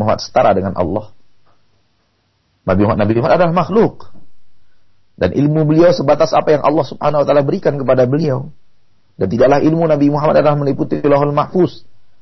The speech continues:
beserta seluruh catatan yang ada di dalamnya. Karena itu adalah ilmunya Allah tabaraka wa ta'ala.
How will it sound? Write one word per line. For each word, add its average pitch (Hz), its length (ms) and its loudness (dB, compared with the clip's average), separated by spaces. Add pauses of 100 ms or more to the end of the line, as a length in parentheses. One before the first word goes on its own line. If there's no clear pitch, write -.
beserta 113 320 -2
seluruh 151 240 0
catatan 135 400 0
yang 87 80 -4
ada 120 160 2
di 139 80 0
dalamnya. 147 640 2 (2250)
Karena 110 240 -2
itu - 160 0
adalah 151 240 2
ilmunya 170 400 0
Allah 165 240 2
tabaraka 139 480 2
wa 131 80 2
ta'ala. 131 480 0